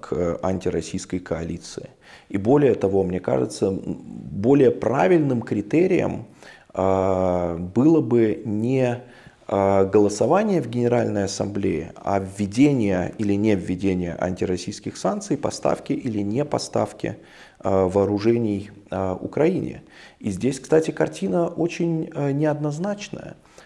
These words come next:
Например, Южная Корея. С одной стороны, она Россию осудила, она даже очень осторожно, неохотно,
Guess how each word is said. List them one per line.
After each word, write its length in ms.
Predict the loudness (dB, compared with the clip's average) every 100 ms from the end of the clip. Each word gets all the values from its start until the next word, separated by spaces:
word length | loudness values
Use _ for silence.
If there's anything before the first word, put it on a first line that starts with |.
| -8
Например, 380 | -4 2 2 2
Южная 420 | 0 -4 -2 -2
Корея. 560 | 0 0 2 0 -4 -10 -20 -20 -8
С 120 | 0
одной 240 | 2 4 2
стороны, 320 | 2 2 2
она 240 | 0 0
Россию 500 | -2 -4 -2 0 0
осудила, 760 | -2 -2 -2 -2 -4 -4 -4 -4 -12 _ _ -20 -20 -4
она 320 | -2 0 2
даже 520 | 2 2 2 2 0 -4 2
очень 760 | 6 6 4 0 0 -2 -8 -20 _ _ _
осторожно, 760 | -6 -2 2 4 6 4 4 2
неохотно, 1080 | 2 4 2 0 4 6 6 2 -6 -6